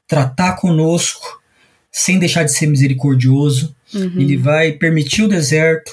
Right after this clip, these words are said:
Speaker 1: sem deixar de ser misericordioso, porque afinal de contas ele estará conosco no deserto. Ele vai permitir a fornalha, sem deixar de ser misericordioso, porque ele estará conosco na fornalha,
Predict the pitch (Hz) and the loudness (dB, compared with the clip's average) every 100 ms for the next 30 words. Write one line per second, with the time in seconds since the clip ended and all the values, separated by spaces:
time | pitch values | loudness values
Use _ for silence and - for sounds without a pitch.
0 | - - 196 185 - 160 151 156 151 139 | -4 0 2 2 0 -2 0 2 2 2
1 | 131 147 135 127 139 156 151 131 127 143 | 0 0 0 2 2 0 -4 -6 -4 0
2 | 135 127 - 143 131 131 135 - 139 143 | 0 0 0 0 2 2 2 0 0 0
3 | - 135 135 135 - 135 127 123 123 127 | 0 2 2 0 -2 0 2 2 2 2
4 | 139 - - - - - - 143 143 156 | 2 -6 -20 -20 -20 -20 -8 0 2 2
5 | 165 175 170 - 175 170 - 185 165 151 | 0 0 -2 -2 -2 -2 -2 0 0 2
6 | 165 175 180 190 - - 190 202 - 151 | 0 0 -2 -6 -6 0 0 0 0 0
7 | - 151 147 139 131 147 131 170 151 160 | 0 2 2 2 0 0 2 2 0 -2
8 | 151 - 151 175 160 156 147 147 - 139 | -2 0 0 0 0 2 2 0 0 0
9 | 127 143 127 123 139 160 | 0 2 2 4 2 0